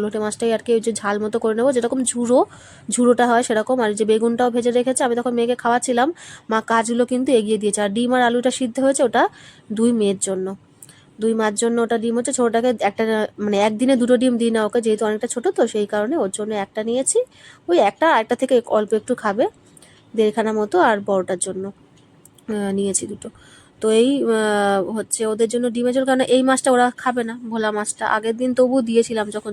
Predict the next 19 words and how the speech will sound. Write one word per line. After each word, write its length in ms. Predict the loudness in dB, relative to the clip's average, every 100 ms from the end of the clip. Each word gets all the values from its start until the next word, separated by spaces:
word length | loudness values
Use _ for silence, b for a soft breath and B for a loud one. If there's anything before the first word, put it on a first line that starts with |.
| -8
ঝোল 160 | -6 -4 -6
ইয়ে 100 | -6
করেছিলাম, 360 | -8 -8 -8 -10 -12 B B B -2
তো 60 | 0 2 -2 -2
ঝোল 160 | 4 4 4
না, 60 | 0
ঝালই 260 | 0 0 2 2
করেছিলাম, 340 | 2 0 -4 0
তো 80 | -2
তবু 140 | 0 -2
দিয়েছিলাম, 420 | 0 0 0 -2 -2
তো, 80 | -2 -2
মানে, 120 | -2 0
ভাজা 200 | 0 4 4
রেখেছিলাম 340 | 2 0 -2 0
আর 60 | 0
কি 60 | -2
ওদের 140 | -2 -2
জন্য। 140 | -4